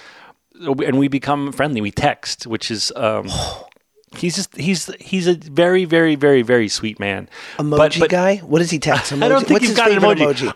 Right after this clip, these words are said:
Speaker 1: I don't think he sent me an emoji
Speaker 2: <laughs>
Speaker 1: yet.
Speaker 2: He will.
Speaker 1: But I can't, well, I, I'm not sure he knows emojis. I mean, I'm sure he knows what they are.
Speaker 2: <laughs>
Speaker 1: I've sent him emojis, but I haven't got one. But, um, and then, and then the director calls action, and he's fucking one thousand De Niro, percent De Niro, and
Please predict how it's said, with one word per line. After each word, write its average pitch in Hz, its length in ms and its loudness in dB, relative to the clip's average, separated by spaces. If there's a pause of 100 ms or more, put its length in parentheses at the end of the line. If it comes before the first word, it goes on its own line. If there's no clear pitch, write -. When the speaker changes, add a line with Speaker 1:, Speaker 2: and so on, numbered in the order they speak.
Speaker 1:
I 156 80 4
don't 226 180 4
think 196 120 -2
he 180 100 -8
sent 170 240 -2
me 156 100 -6
an 147 100 -2
emoji 165 320 0
Speaker 2:
<laughs> 101 40 -6
Speaker 1:
yet. 101 280 -4 (220)
Speaker 2:
He 147 160 -8
will. - 240 -10 (320)
Speaker 1:
But 131 120 -2
I 120 80 2
can't, 147 220 -4
well, 147 100 2
I, 151 140 -4
I'm 156 160 0
not 170 160 2
sure - 160 0
he 151 80 2
knows 147 220 2
emojis. 104 460 -4
I 147 80 0
mean, 139 160 2
I'm 123 100 2
sure 120 140 0
he 110 40 4
knows 101 160 0
what 101 80 -6
they 104 140 0
are. 107 240 -2 (100)
Speaker 2:
<laughs> - 100 -8
Speaker 1:
I've 160 300 2
sent 180 180 2
him 165 120 0
emojis, 113 540 -4 (300)
but 127 100 -2
I 120 40 0
haven't 131 140 -2
got 123 120 2
one. - 100 -18 (220)
But, 160 140 6
um, 147 340 0 (720)
and 156 160 0
then, 202 400 2
and 160 160 4
then 175 520 2
the 151 120 4
director 165 340 0
calls 160 240 0
action, 185 400 -2
and 156 200 -12
he's 185 200 -8
fucking 190 640 -10
one 180 200 -10
thousand 185 540 0
De 185 60 6
Niro, 196 280 0
percent 185 340 -4
De 196 80 0
Niro, 202 400 2
and 131 140 -4